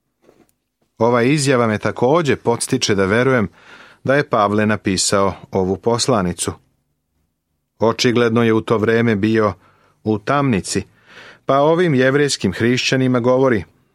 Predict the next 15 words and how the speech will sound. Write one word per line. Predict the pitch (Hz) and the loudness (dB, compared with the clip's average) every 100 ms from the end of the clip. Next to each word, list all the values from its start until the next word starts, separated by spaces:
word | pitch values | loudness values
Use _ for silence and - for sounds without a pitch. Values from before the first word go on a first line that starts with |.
| - | -12
„Voleo | 90 113 135 139 | -4 0 2 0
bih | 123 113 | 0 -2
da | 117 | 0
opet | 143 165 98 | 0 0 -2
dođe | 95 90 90 | 0 0 0
među | 90 85 | -2 -2
vas | 90 90 82 | -2 -2 -2
posle | - 90 - | -4 -4 -4
svega.” | 92 117 135 135 - _ _ _ _ _ _ | -4 -2 0 -2 -4 _ _ _ _ _ _
I | 127 120 | -4 0
on | 92 95 | 0 0
je | 95 | -2
bio | 82 85 | -2 -2
Jevrejin. | 92 92 92 98 92 82 _ _ _ _ _ _ _ _ _ _ _ _ _ _ _ _ _ _ _ _ _ _ _ _ _ | 0 0 0 0 0 -4 _ _ _ _ _ _ _ _ _ _ _ _ _ _ _ _ _ _ _ _ _ _ _ _ _
Blagoslov. | - 117 110 90 85 92 90 | -2 0 2 0 -2 0 -2